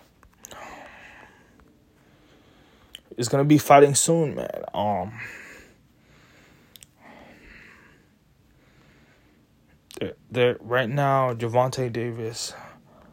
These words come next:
And, you know, but Ryan Garcia is a good fighter, too. They're both undefeated fighters right now.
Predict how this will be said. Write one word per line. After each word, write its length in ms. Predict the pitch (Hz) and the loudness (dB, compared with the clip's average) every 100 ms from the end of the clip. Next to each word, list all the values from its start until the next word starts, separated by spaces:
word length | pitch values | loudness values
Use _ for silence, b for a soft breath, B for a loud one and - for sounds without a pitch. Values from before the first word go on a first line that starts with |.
| B B _ - | B B _ -4
And, 280 | 127 127 - | -2 -2 2
you 160 | 139 | 6
know, 160 | 190 185 | 10 10
but 220 | 131 - | 10 8
Ryan 240 | 139 185 | 8 6
Garcia 560 | 202 185 156 - 147 143 | 10 8 8 0 6 8
is 200 | 104 120 | 6 4
a 60 | 120 | -2
good 140 | 127 | -2
fighter, 340 | - 127 113 | 2 2 2
too. 220 | - - 123 | 0 -2 2
They're 100 | 127 | 4
both 260 | 170 175 - | 6 4 2
undefeated 520 | 147 135 - 135 120 | -4 -4 -2 -2 -2
fighters 520 | - 123 131 92 117 | 0 2 2 0 -6
right 220 | 95 101 - | -10 -10 -8
now. 280 | 107 - | -8 -8